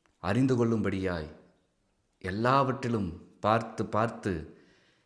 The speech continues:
பிள்ளை இதற்காகத்தான் அழுகிறது என்பதை புரிந்து கொண்டு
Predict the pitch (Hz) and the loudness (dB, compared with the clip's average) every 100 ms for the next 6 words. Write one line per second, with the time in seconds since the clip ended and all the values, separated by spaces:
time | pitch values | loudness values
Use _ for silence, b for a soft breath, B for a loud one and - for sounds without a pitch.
0 | b 123 123 113 120 123 127 127 123 127 | b 2 4 6 4 2 2 2 0 0
1 | 120 104 120 123 123 127 117 101 101 92 | 0 2 2 2 2 2 0 0 -4 -4
2 | 101 104 101 92 92 | -4 -2 -2 -4 -4